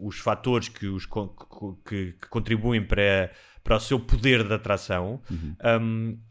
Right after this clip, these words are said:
Speaker 1: são, ou seja, esses homens são mais desejados e são mais disputados do que alguma vez foram. O que é que acontece? Se esses homens são mais desejados e mais procurados,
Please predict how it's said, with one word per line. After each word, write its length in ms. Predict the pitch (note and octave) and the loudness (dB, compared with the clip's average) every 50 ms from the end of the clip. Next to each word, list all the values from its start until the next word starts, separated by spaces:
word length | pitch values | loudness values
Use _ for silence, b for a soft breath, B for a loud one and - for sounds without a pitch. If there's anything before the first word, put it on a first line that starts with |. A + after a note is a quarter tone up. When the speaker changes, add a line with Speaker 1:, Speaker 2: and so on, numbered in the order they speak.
| - - - | -20 -16 -10
Speaker 1:
são, 420 | - - - - E3 E3+ F3+ F3 - | -6 0 4 6 6 6 4 2 2
ou 60 | C#3+ C3+ | 0 2
seja, 260 | - D3+ B2+ A2+ C#3+ | 2 2 2 2 2
esses 160 | D#3 D#3 D#3 E3+ | 0 2 4 6
homens 240 | F3+ F3 F#3 F3 | 6 6 4 2
são 160 | - - F3+ F3 | 4 4 4 4
mais 360 | E3+ E3 E3 E3+ F3 D#3 C#3 | 4 4 2 2 0 -2 -4
desejados 800 | C#3 C#3 C3+ C3+ B2 B2 C#3 C3+ C3+ C#3 C#3+ D3+ D3 - - - - | -6 -8 -8 -6 -2 2 2 4 4 4 2 -2 -4 -10 -8 -6 -4
e 80 | C3 | -4
são 160 | A#2 - D3+ C#3+ | 0 0 0 2
mais 180 | D3 D3+ D3+ | 2 0 0
disputados 440 | - - - - - D3 C3 C3+ C3+ | -2 -4 -6 -2 0 2 2 2 0
do 80 | C#3 B2+ | -4 -4
que 80 | - C#3 | 0 0
alguma 240 | C3+ C3+ C3 C3+ C3 | 0 0 0 -2 -2
vez 180 | B2+ C3 B2+ | -2 -4 -6
foram. 240 | - - A#2 G#2 A2 | -4 -4 -4 -4 -2
O 80 | G#2+ C#3+ | 0 2
que 80 | B2 F#3+ | 4 4
é 40 | E3+ | 4
que 60 | D#3 | 4
acontece? 640 | D3+ - E3+ D3+ B2+ - A2+ G2 F#2 - - - - B B B B B B B B B | 2 2 2 4 4 4 4 4 2 0 -6 -14 -18 B B B B B B B B B
Se 200 | B - - - A3 | B -2 2 4 4
esses 240 | A3 A3+ - C3+ C#3+ | 4 2 2 4 6
homens 260 | C3+ B2 A#2+ A#2+ A2+ | 6 6 4 2 -2
são 120 | - D3 | -2 0
mais 220 | C3+ C3+ C3 B2+ A#2 | 2 2 2 2 0
desejados 480 | A2+ G#2+ G2+ G#2+ A2 G2+ G2 F#2 F#2 G2+ | -2 -4 0 2 4 4 4 2 0 -2
e 40 | |
mais 180 | G2 G#2 G2 - | -4 -4 -4 -4
procurados, 760 | - - G#2 - - G#2 G2 F#2 F2+ F2+ F2+ G2 A2+ C#3 | -6 -8 -8 -8 -6 -2 -2 0 0 -2 -4 -6 -8 -10